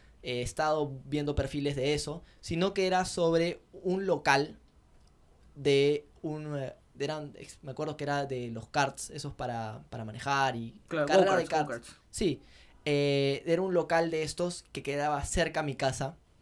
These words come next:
Speaker 1: y que nunca en mi vida había tocado ese lugar, o sea, nunca en mi vida había dejado un correo, nunca en mi vida había pagado ahí nada. Y me llamó la atención y dije, "O es, o sea, saben en dónde estoy parado en este momento, o sea, saben dónde estoy".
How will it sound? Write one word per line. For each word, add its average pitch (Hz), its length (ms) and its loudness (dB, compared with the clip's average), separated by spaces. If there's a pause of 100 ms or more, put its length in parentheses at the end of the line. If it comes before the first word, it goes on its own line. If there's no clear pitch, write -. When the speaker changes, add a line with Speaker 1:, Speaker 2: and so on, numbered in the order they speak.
(760)
Speaker 1:
y 175 120 0
que 175 160 2
nunca 233 340 0
en 208 140 -2
mi 185 100 0
vida 196 240 4
había 185 260 2
tocado 156 480 2
ese 151 220 0
lugar, 147 300 2
o - 100 -8
sea, 123 140 -4
nunca 180 280 -4
en 180 60 -4
mi 165 80 -4
vida 170 120 0
había 165 180 2
dejado 151 240 2
un 151 100 -2
correo, 151 360 4
nunca 165 280 -4
en 160 60 0
mi 151 120 -6 (160)
vida 156 120 -4
había 151 240 0
pagado 135 340 2
ahí 139 140 0
nada. 151 420 -4 (500)
Y 175 100 2
me 165 200 4
llamó 160 220 4
la 196 80 6
atención 170 400 -2
y 156 100 -6
dije, 160 400 -4
"O 143 140 0
es, 135 220 -2 (100)
o - 60 -14
sea, 117 320 -4
saben 156 400 0
en 131 100 -6
dónde 139 220 -4
estoy 139 180 -4
parado 139 500 2
en 127 120 -8
este 127 160 -10
momento, 135 240 -10
o - 20 -20
sea, 120 140 -10
saben 147 240 -4
dónde 143 220 -6
estoy". - 280 -4